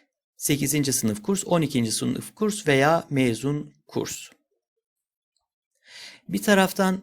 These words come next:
pandemi süreci, bir taraftan da üniversite hazırlık veya sekizinci sınıf olmanın getirdiği zorluklarla mücadele ettiğinizi biliyorum. Umarım bu kısacık video,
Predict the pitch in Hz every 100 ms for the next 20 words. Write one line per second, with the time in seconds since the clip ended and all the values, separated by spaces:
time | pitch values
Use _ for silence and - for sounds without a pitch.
0 | - 165 165 165 160 - 104 101 185 170
1 | - 151 143 143 147 127 117 170 175 -
2 | _ 139 143 143 143 143 131 135 131 147
3 | 143 131 127 131 - 135 135 131 135 131
4 | 135 123 123 117 120 139 160 120 117 -
5 | 113 104 135 156 156 - - 143 135 131
6 | 131 120 113 113 123 135 127 123 117 107
7 | - 117 147 175 160 139 104 - - _
8 | - - _ 208 131 120 175 - 165 160
9 | - 147 113 117 113 107 147 165